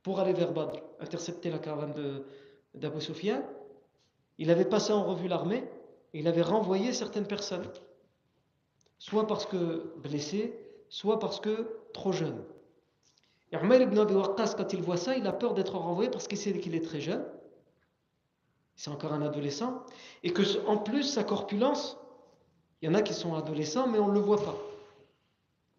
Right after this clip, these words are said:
Et à l'époque, euh, on ne connaissait pas forcément les âges des gens. On regardait, est-ce qu'il y avait des signes de puberté, est-ce qu'il y avait une corpulence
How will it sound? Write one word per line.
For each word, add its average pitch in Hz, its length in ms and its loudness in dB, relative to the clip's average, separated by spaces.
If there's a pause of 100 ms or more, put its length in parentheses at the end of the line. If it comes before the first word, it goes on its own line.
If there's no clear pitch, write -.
(120)
Et 131 100 -12
à 131 40 -8
l'époque, 143 420 -2
euh, 147 160 -4
on 139 100 -4
ne 139 40 -4
connaissait 147 320 -8
pas - 120 -8
forcément 165 360 -6
les 160 240 -4
âges 160 180 -2
des 165 120 -2
gens. 139 220 -4
On 135 60 -6
regardait, 143 380 -2
est-ce 180 180 -2
qu'il 151 100 -8
y 131 40 -8
avait 139 80 -4
des 139 100 -6
signes 139 240 -8
de 135 80 -10
puberté, 139 460 -6
est-ce - 120 -2
qu'il 156 120 -6
y - 20 -4
avait 147 80 -6
une 139 100 -6
corpulence 139 600 -10